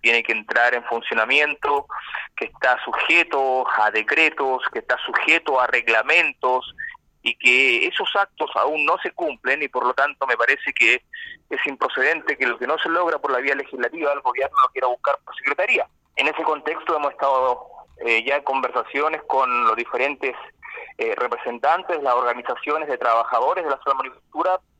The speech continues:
para decir fuerte y claro que vamos a seguir defendiendo el trabajo de, del sur, vamos a seguir defendiendo no solamente la salmonicultura,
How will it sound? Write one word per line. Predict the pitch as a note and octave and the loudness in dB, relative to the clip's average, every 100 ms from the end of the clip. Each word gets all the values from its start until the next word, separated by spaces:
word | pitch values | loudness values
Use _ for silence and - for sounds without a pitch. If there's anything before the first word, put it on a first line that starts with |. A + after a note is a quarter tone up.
| _ - _ - | _ -20 _ -2
para | C3 B2+ B2 | 2 4 2
decir | B2 D3+ - | 0 -6 -4
fuerte | - D3+ - | -2 -2 -4
y | |
claro | C#3+ C#3+ D3+ D#3+ | -2 0 0 0
que | C#3 | 0
vamos | C3+ C#3 | 0 -2
a | C3 | -6
seguir | B2+ C3+ C#3+ | -4 0 0
defendiendo | D3+ C3+ A#2+ F#3 A3 E3 | 0 -6 -2 -2 0 -2
el | C3 | -2
trabajo | B2 A#2+ C3 C3+ B2 | 2 2 2 0 -2
de, | A#2 A#2 _ | -2 -6 _
del | A#2 A#2 | -8 -4
sur, | - D#3 - _ - - - | -2 -2 -4 _ -20 -18 -6
vamos | B2 B2+ C3 | -4 -2 -4
a | B2 | -4
seguir | B2 C3 C3 | 0 0 -2
defendiendo | C3 A#2 A2+ D3 F#3+ E3+ C#3 C3 - - - - _ | -6 -10 -2 0 0 -2 0 -2 -4 -14 -20 -20 _
no | D#3 F3 | -6 -2
solamente | G#3 E3 D3 - | 0 0 -2 -2
la | B2 - | -6 -2
salmonicultura, | B2 A#2 A2+ A2+ A#2 C3+ E3 | -2 -2 -2 -4 -4 -2 -2